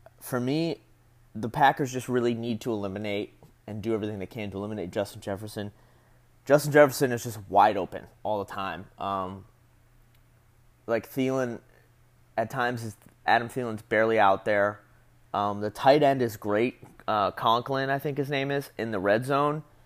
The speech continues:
But if he doesn't have, uh, red zone looks like he's not gonna get any work.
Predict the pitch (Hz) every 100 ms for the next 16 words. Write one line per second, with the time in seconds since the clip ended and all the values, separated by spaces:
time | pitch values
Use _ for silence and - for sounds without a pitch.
0 | _ _ _ _ - 107 101 - _ _
1 | _ _ _ _ _ 123 110 127 120 120
2 | 120 120 117 101 - - _ _ - 110
3 | 107 - 98 113 117 120 104 98 98 -
4 | 95 117 104 90 90 101 92 - 104 101
5 | 98 90 -